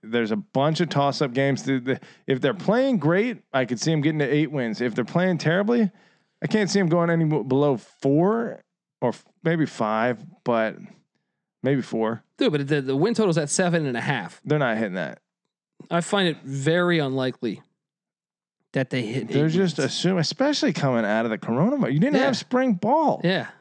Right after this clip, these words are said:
Speaker 2: yeah. I'm sorry, Seminole fans. I mean, look, I, I, maybe, maybe a six and six season, seven and six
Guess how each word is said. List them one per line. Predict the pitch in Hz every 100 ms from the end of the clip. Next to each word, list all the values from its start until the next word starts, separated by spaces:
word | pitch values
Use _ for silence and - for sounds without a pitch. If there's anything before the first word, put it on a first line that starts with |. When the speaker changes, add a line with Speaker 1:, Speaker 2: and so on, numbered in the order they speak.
| -
Speaker 2:
yeah. | 151 123 - _ _ _ _ _ 156
I'm | 185 180
sorry, | - 185 233
Seminole | 196 160 143 135 127
fans. | 135 123 139
I | 151
mean, | 160
look, | 185 151 - _ _ _ -
I, | 185 -
I, | 180 -
maybe, | 208 269 247
maybe | 202 233
a | 190
six | - 202 190
and |
six | 165 196 185
season, | - 185 185 190
seven | 175 170 170
and | 160
six | 175 175 - -